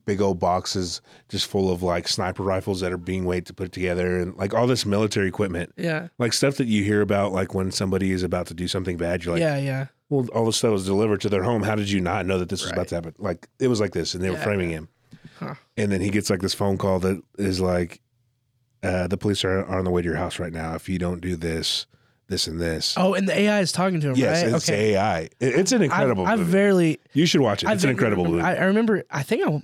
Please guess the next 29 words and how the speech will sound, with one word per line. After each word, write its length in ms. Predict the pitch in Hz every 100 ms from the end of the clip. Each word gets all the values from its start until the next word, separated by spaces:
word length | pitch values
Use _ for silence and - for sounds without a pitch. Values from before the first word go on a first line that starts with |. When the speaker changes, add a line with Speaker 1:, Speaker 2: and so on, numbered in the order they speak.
| -
Speaker 2:
m-, 120 | 151 -
watched 300 | 151 147 -
part 140 | 147
of 80 | 139
it 40 |
with 180 | 156 -
you. 260 | 175 - - _ -
Speaker 1:
Yeah. 200 | 90 -
Speaker 2:
Probably. 500 | - 180 165 120 120
Speaker 1:
But 320 | 123 143 104 110
that 220 | 117 107
it's, 240 | 107 -
it 280 | - 135 113
gets 260 | 110 127 -
to 80 | 120
that 200 | 101 -
point 280 | 123 110
where 140 | 98 95
it's 120 | -
like, 380 | 95 87 82 - _ _ _ _ _ _ _ _ _ _
okay, 440 | 110 104 90 92 - _ _ _ _ _ _ _
like, 320 | 101 98 87 - _ -
we're, 260 | 117 147
we're 220 | 110 147 170
almost 280 | 170 123
there. 300 | 147 147 104 - -
<laughs> 100 | -
Like, 280 | 147 113
Speaker 2:
Yeah. 300 | 175 175 151